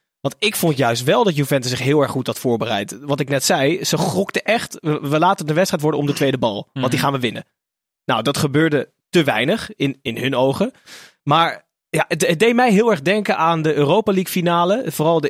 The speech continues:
Speaker 1: de, eh, gedeeltes in de wedstrijd. Eh, wat was het? Ajax United. Waar Ajax ook leuk voetbalde. Echt gewoon een positieve spelopvatting had. Maar gewoon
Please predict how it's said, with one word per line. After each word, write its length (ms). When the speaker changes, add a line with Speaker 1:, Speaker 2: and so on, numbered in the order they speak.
Speaker 1:
de, 260
eh, 200
gedeeltes 360
in 80
de 60
wedstrijd. 440
Eh, 300
wat 140
was 140
het? 80
Ajax 420
United. 540
Waar 120
Ajax 420
ook 180
leuk 220
voetbalde. 580
Echt 340
gewoon 340
een 140
positieve 420
spelopvatting 580
had. 140
Maar 140
gewoon 300